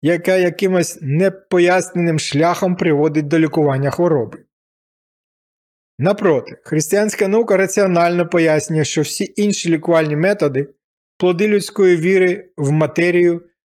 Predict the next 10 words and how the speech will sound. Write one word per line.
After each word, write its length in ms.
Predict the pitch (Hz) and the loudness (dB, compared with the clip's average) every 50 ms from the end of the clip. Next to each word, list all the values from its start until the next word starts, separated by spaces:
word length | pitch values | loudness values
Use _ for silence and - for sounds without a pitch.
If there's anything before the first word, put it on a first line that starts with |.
| _ - | _ -6
віри 320 | 120 156 202 214 208 202 | -2 0 2 2 2 2
в 80 | 175 160 | 0 -2
дію 320 | 151 160 196 196 190 180 | -2 0 0 2 2 2
не 140 | 180 180 165 | 0 0 -2
духа, 520 | 151 165 226 220 185 - 151 117 - - - | 0 0 0 0 -2 -2 -4 -6 -6 -4 -8
а 80 | 156 | -8
тілесного 680 | 151 - 185 185 185 170 170 160 - - 190 180 180 185 | -4 0 0 2 2 2 0 0 -2 -2 0 0 2 2
розуму, 640 | 185 196 190 175 147 131 131 120 113 113 127 - _ _ _ _ _ _ _ _ | 4 4 2 2 0 -2 -6 -8 -8 -12 -16 -18 _ _ _ _ _ _ _ _
який 300 | 139 143 139 - 165 151 | -4 -4 0 0 -2 -2
повинен 600 | - - 147 143 156 175 190 190 196 196 180 | 0 -2 0 2 2 0 2 0 -2 -2 -2